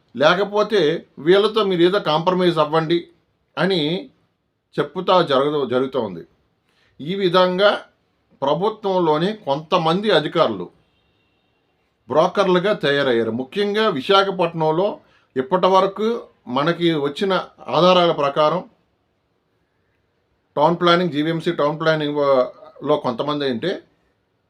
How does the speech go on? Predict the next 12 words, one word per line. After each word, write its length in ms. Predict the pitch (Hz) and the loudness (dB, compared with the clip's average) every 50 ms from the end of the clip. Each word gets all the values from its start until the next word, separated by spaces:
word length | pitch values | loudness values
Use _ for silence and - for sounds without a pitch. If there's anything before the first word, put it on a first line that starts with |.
| _ _ _ _ _ _ _ _ | _ _ _ _ _ _ _ _
సివిల్ 300 | - 151 165 180 175 175 | -4 0 0 0 2 2
సప్లైస్‌లో 420 | 170 156 - 165 156 151 170 165 143 | 0 0 2 0 0 0 0 0 -2
కొంతమంది 400 | 139 135 127 131 135 139 139 139 | -2 -4 -4 -4 -4 -4 -4 -2
ఉన్నారు. 220 | 135 139 139 - - - _ _ _ _ _ _ | -2 -2 -2 -2 -6 -10 _ _ _ _ _ _
మరొక 380 | 127 135 147 160 185 208 208 208 185 170 | 0 2 4 6 6 4 4 2 2 2
వీడియోలో 560 | 170 190 196 196 196 202 202 196 190 214 226 262 302 - _ _ _ _ _ _ _ _ _ - | 2 2 2 2 2 4 4 4 4 4 2 2 0 -4 _ _ _ _ _ _ _ _ _ -12
వీళ్ళందరి 720 | 120 135 170 180 165 151 147 165 196 214 226 247 254 247 226 | -2 0 2 2 4 2 0 0 -2 -2 0 2 2 2 2
తాలూకా 320 | 226 226 220 220 220 226 208 | 2 2 2 2 0 -2 -2
ఫోటోలు, 340 | - - 180 175 202 190 175 | -2 -2 0 0 0 0 0
ఫోటోలన్నీ 500 | 165 160 151 185 185 180 175 175 190 202 190 | -2 -2 0 0 2 2 2 2 0 0 0
నా 60 | 175 143 | 0 0
దగ్గర 180 | 147 151 160 | 0 -2 -2